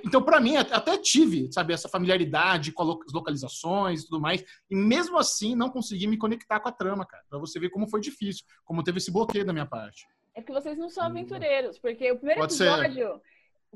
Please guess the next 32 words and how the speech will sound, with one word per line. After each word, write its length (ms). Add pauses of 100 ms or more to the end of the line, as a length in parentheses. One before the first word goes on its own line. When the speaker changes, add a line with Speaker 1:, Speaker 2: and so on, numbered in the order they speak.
(140)
Speaker 2:
quando 220
começou 340
esse 120
negócio 260
do 60
jogo, 180
eu 80
não 100
sabia, 360
assim, 200
eu 60
não, 160
eu, 260
eu 140
não 100
vejo 220
trailer, 480
não 140
leio 160
sinopse, 420
não 80
vejo 140
nada, 260
né? 160
Eu 60
só 120
vi 140
assim, 180
Jason 300
Segel, 300
vou 80
assistir, 340